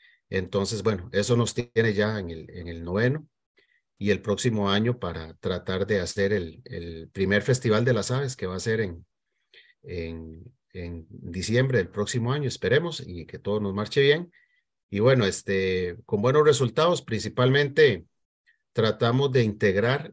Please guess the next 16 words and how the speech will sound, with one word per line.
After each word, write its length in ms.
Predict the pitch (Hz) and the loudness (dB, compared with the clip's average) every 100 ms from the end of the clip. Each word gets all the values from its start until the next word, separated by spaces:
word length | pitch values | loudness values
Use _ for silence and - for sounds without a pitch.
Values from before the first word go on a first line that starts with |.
| _ _ | _ _
este, 1080 | 92 90 - - 95 92 90 87 87 85 90 | -10 -10 -14 -8 -4 -2 -2 -2 -4 -6 -4
las 240 | 98 - | -4 -2
comunidades, 760 | 107 101 98 107 151 165 - | -2 0 0 0 0 -4 -10
entonces, 640 | - - 98 127 113 98 - | -16 -8 -6 -2 -4 -4 -14
eh, 340 | - - - - _ _ _ _ _ _ _ | -16 -16 -18 -20 _ _ _ _ _ _ _
eh, 220 | 92 92 | -14 -10
siempre 480 | - 113 117 127 117 | -2 2 4 4 2
tenemos 440 | - 98 110 120 | 2 0 0 -2
en 100 | 110 | -4
el 100 | 98 | -6
portafolio 600 | - 98 98 87 104 110 123 | -6 -6 -4 -6 -2 2 2
de 60 | |
los 180 | 117 - | 2 -2
conteos 480 | 90 85 113 120 - | -8 -4 0 0 0
tratar 480 | 92 90 95 98 107 | -6 -4 -4 -4 0
de 380 | 110 95 85 | 2 2 -2